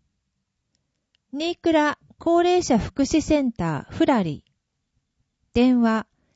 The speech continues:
四六五の三八零零。新倉一の二十の三十九。開所、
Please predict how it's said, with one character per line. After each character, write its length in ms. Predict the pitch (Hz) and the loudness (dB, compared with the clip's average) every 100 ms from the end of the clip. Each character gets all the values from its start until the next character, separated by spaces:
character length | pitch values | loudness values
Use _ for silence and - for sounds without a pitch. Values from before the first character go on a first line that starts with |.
| _ | _
四 260 | 240 302 349 | -2 -2 0
六 280 | 359 - 247 | 0 2 2
五 160 | 220 208 | 2 2
の 220 | 160 - - | 0 -6 -8
三 320 | 262 294 302 | -4 -2 -4
八 360 | 277 320 214 | -6 -4 -2
零 280 | 196 214 214 | 0 0 0
零。 380 | 208 202 151 - _ _ _ _ _ _ _ _ | 0 0 -2 -6 _ _ _ _ _ _ _ _
新 220 | 254 311 320 | -4 -4 -2
倉 420 | 311 277 262 - - | 2 2 2 -2 -8
一 260 | - 320 | -6 -2
の 140 | 311 240 | 2 4
二 200 | 254 254 | 4 2
十 240 | 220 190 | 2 2
の 140 | 156 | 0
三 320 | 180 269 277 233 | -2 -2 0 0
十 280 | 170 156 - | 0 -2 -4
九。 400 | - 214 170 - _ _ _ _ _ _ _ _ _ - | -2 0 0 -2 _ _ _ _ _ _ _ _ _ -8
開 260 | 277 302 311 | 0 0 0
所、 380 | - 269 254 | 2 2 2